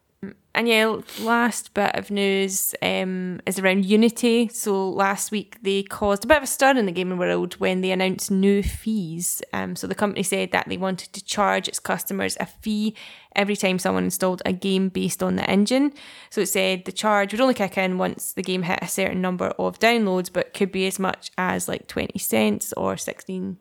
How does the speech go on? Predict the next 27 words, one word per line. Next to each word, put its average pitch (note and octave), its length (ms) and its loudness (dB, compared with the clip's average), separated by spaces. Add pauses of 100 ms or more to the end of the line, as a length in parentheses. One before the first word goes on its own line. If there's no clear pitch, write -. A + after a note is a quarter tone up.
pence - 500 -8 (380)
at - 160 -4
the G3 60 -6
top F#3+ 260 -2
level. F#3 460 -2 (600)
Um, G3+ 160 4
so F#3 120 -4
this G3 160 0
generated F#3 500 -2 (540)
quick, - 440 2
angry G3 400 4
response F#3+ 640 2
aco-, - 340 -2
across G3+ 360 4
the F#3 80 0
games F3+ 440 0
industry, F#3 640 0
and F3+ 200 0
some F#3 160 0
studios F#3 380 0
even F3+ 160 -2
threatened F3+ 320 -4
to F#3 80 -8
move F#3 160 -2
to - 80 -10
different - 300 -6
engines G3+ 500 4